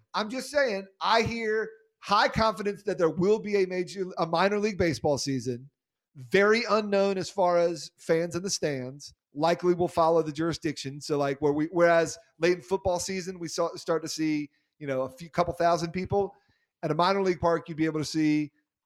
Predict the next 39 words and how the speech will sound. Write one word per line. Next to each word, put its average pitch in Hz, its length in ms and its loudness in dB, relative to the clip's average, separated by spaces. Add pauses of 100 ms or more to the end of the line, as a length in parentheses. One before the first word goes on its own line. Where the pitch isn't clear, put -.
(160)
a 202 60 -6
couple 220 260 0
hundred 208 320 0
people, 123 400 -4
right? 147 280 0 (280)
If 135 100 -10
you, 160 380 4
if, 151 400 2 (340)
if 135 140 -14
you 165 60 -14
can 147 260 -12
put, 156 380 6
uh, 127 360 -4 (400)
six - 300 -4
thousand 196 400 2
people 185 480 0
in 165 420 -8
Five 165 280 2
County 170 240 0
Stadium, 170 600 -2
I'm, 135 220 -8
I'm 139 120 -10
making 139 280 -2
it 135 100 -4
up. 123 160 -4
I 120 60 -10
think 131 160 -8
it's 127 140 -10
somewhere 127 240 -4
around 123 200 -8
there. 117 240 -8 (300)
Ten 196 200 2
percent 180 300 0
of 170 40 -2
that 165 140 2
would 151 100 -2
be 147 100 0
six 160 240 -2
hundred, 151 440 -2